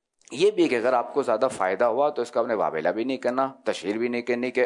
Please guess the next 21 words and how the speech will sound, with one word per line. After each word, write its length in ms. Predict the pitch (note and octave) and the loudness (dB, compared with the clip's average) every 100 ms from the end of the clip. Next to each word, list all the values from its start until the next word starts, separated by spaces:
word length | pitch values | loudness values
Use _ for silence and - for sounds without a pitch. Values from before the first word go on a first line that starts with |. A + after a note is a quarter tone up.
| B2 | 0
"النظر 460 | B2 A#2+ A2+ A#2+ | -4 -2 0 2
حق"، 420 | A#2+ A2+ A2+ - A2+ E2+ - _ _ _ - | 0 0 -4 -2 -4 -4 -12 _ _ _ -4
کہ 60 | |
اپنے 220 | A2+ A#2+ | -4 -2
آپ 180 | A#2 A#2 | -4 0
کو 260 | D3 D#3 - | 0 0 -2
نظر 340 | G2+ A2 D3+ D#3 | -2 0 0 0
سے 200 | D#3 D#3 | 0 2
بھی 160 | F#3+ | 2
بچانا 480 | C#3 G#2 F#2+ F2+ D#2+ | 2 0 -2 -4 -4
ہے، 80 | D2 - _ _ _ _ _ | -8 -16 _ _ _ _ _
جھوٹ 280 | B2 C#3 E3+ | -2 0 2
بھی 100 | F3+ | 2
نہیں 140 | F3+ F#3 | 0 2
بولنا 360 | F3+ F3+ F3+ F3 F3+ - _ _ _ _ _ | 2 2 0 0 -6 -16 _ _ _ _ _
اور 200 | C3+ E3+ - G#2+ | 2 2 -2 -4
نظر 340 | G#2+ A2 B2 | -2 2 0
سے 180 | A#2 G#2+ | 0 0
بھی 120 | B2+ | 0
بچنا 380 | C3 C3 C3+ C3 | 0 -2 -2 0
ہے۔ 200 | B2+ | 0